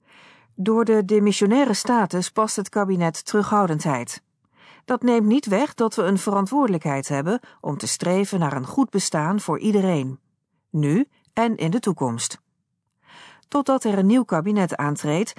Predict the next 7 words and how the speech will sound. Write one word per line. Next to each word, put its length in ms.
nemen 340
we 100
de 60
maatregelen 760
die 120
noodzakelijk 600
zijn. 360